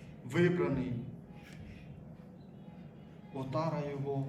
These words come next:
пасовиська, які взяті в уділ, помилувані Господом до сьогоднішнього дня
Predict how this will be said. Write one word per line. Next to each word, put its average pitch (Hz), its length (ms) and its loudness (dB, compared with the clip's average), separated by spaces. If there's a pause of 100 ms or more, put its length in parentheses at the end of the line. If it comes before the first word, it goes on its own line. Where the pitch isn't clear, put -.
(260)
пасовиська, 127 760 -2 (1600)
які 127 200 -4
взяті 143 380 -4
в 143 120 -6
уділ, 127 300 -4 (280)
помилувані 139 640 2
Господом 131 720 -2 (500)
до 123 80 -8
сьогоднішнього 139 760 0
дня 127 340 0